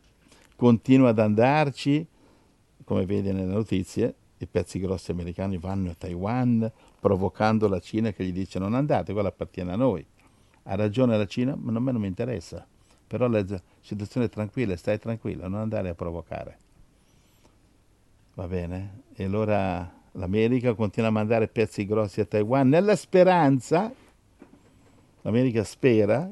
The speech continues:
che la Cina cada nella trappola delle provocazioni, come la Russia è caduta nelle provocazioni di Ucraina, ed ora, oh, adesso che pacchia,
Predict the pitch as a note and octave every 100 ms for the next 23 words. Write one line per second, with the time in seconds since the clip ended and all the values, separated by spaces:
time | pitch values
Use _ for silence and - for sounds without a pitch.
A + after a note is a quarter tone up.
0 | D#3+ D#3 G#3 - A3 A3+ F#3+ F#3+ G3 E3
1 | D3+ D#3+ D#3+ F#3+ A3 A3 E3+ D3 C3+ D#3
2 | F3 F3+ E3 F#3+ F3 F#3 - G3+ G#3 G3
3 | F3+ F#3 A3 G#3+ _ _ _ _ _ _
4 | _ _ F3 F3+ F#3 F3+ G#3+ A3 - E3+
5 | - D#3 D3 A3 G3 F#3 D3+ B2 - _
6 | _ _ C#3+ C#3+ D3+ C#3+ D3+ D3+ C#3+ D#3
7 | - F3 D#3 C#3+ C#3+ D#3+ D#3 E3 D3+ C#3+
8 | C#3 C#3+ - B2+ B2 C#3 D#3+ F3+ F#3+ -
9 | _ - E3+ E3+ C3+ A2 B2 A2 A2 A#2+
10 | - A#2 G2 - D#2 D#2